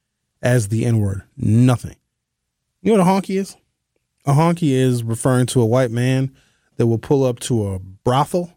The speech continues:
and he would honk his horn to get a black prostitute to come out and get in his car. That's more demeaning to black women than calling a white person a honky.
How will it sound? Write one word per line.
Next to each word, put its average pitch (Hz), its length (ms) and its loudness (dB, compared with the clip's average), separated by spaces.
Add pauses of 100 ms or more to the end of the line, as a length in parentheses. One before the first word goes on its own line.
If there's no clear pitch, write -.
and 110 100 -10
he 135 100 -4
would 110 140 -2
honk 185 400 0
his 139 220 0
horn 127 420 0
to - 160 -4
get 127 140 0
a 110 80 -4
black 151 600 -2
prostitute 156 840 -4
to 120 80 -8
come 131 280 0
out 123 120 0
and 107 140 -10
get 131 180 -2
in 113 120 -2
his 104 140 -2
car. 95 340 -8 (1300)
That's 214 280 0
more 220 200 -2
demeaning 156 640 -2
to 151 160 0
black 156 360 0
women 139 640 -4
than 139 160 -6
calling 180 360 0
a 151 60 -2
white 254 260 0
person 170 360 -2
a 170 100 0
honky. 294 400 -2